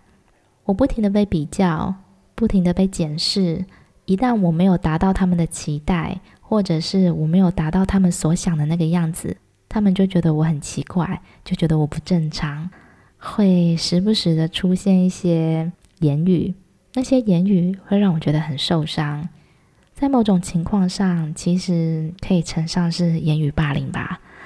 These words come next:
就是在全班的面前会讲，然后私底下也会说一些。嗯，那个时候我其实在读国中之前，我就开始很不快乐了，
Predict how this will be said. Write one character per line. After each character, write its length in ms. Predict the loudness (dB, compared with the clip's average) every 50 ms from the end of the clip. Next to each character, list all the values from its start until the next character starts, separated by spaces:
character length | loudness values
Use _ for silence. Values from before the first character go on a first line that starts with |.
| -20 -20 -20 -20 -20 -20 -20 -20 _ _ _
就 200 | -4 -4 -4 -4
是 520 | -4 -6 -4 -4 -2 -2 -2 -4 -6 -6 -8
在 560 | -6 -4 -4 -2 -2 -4 -4 -4 -4 -6 -6 -4
全 160 | -2 0 2
班 140 | 2 2 2
的 80 | 2
面 200 | 2 2 2 2
前 300 | 0 -2 -2 -2 -2 -2
会 160 | 0 -2 -2
讲， 320 | -2 -4 -6 -6 -6 -6 -10 -14 -20 _ _ _ _ _ _ -10
然 180 | -8 -8 -8
后 260 | -8 -8 -8 -8 -8
私 160 | -6 -6 -4 -4
底 100 | -4 -4
下 220 | -4 -4 -4 -2
也 100 | -4 -4
会 160 | -2 -2 -2
说 240 | -2 -4 -4 -4 -4
一 60 | -4
些。 400 | -4 -6 -8 -10 -8 -8 -8 -8 -10 -12 -20 -20 -20 -20 -20 -20 -20 -20 -20 -20 -20 -20 _ _ _
嗯， 600 | 0 2 2 2 4 4 4 4 4 4 4 4 2
那 80 | 2 2
个 100 | 2 2
时 160 | 2 0 -2
候 360 | 0 2 4 4 4 4 2
我 260 | 2 0 0 -2 -2
其 180 | -2 -2 -4 -4
实 140 | -4 -4 -2
在 560 | -2 0 0 0 0 -2 -2 -2 -2 -4 -6 -10 -14 _ _ -14 -4
读 240 | 0 2 2 2 0
国 260 | 0 0 0 0 2
中 240 | 0 0 -2 -2 -4
之 240 | -2 0 0 0 0
前， 320 | -2 -6 -6 -6 -6 -4
我 80 | -6 -2
就 100 | -2 -2
开 220 | -2 -2 -2 -4
始 140 | -2 -2 -4
很 160 | -4 -4 -2
不 100 | -2 -4
快 320 | -4 -2 -2 -2 0 0 0
乐 200 | 0 0 0 -2
了， 260 | -2 -4 -6 -8